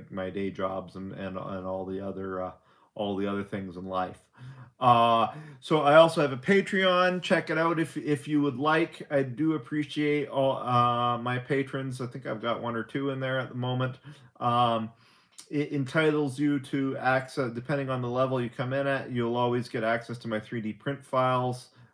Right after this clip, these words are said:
uh, general discussion. You can always hit me up for discussion for your own, uh, for your own projects. Um, you can get painting lessons, model building lessons. Uh, heck, you go to the top level, I'll build you something. Jacob, you want that, you want that mountain.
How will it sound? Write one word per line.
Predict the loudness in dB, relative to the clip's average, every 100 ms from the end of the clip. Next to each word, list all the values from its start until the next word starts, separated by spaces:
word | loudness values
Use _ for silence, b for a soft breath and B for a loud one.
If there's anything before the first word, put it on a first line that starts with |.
| _
uh, | -2 0 2 2 0 -4
general | -2 -2 -2 -4
discussion. | -6 -2 0 0 -4
You | -6
can | -4
always | -4 -4
hit | -6 -6
me | -4
up | -4 -6
for | -12
discussion | -6 -2 -2 -2
for | -8 -6
your | -4 -4
own, | -4 -4 -8 -6
uh, | -6 -4 -8 b b b b
for | _ -10 -2 0 0
your | -2 -6
own | -6 -4 -4 -6 -10 -16
projects. | 0 4 4 4 2 0 -8 -16 -6
Um, | -2 -2 -2 -4 -6 -14 B -8
you | -8
can | -4 0 2 2 0
get | -2 -2
painting | -4 -4 -4 -4
lessons, | -2 -2 -2 -6 -4
model | -2 -2 -2
building | -2 -2 -4 -4
lessons. | 0 0 -2 -6 -6 -8 -10 -8
Uh, | -2 0
heck, | 2 0 -2
you | -4
go | 0 0
to | 0
the | -4
top | 0 -2 0
level, | -2 -2 -2
I'll | 2 2
build | 4 2 0
you | -2
something. | -4 -8 -12 -16 b b b _
Jacob, | -4 -2 -2
you | 0 2
want | 2 4
that, | 4 2 2
you | 0
want | 4 2 4
that | 4 4 2
mountain. | 2 2 -2 -8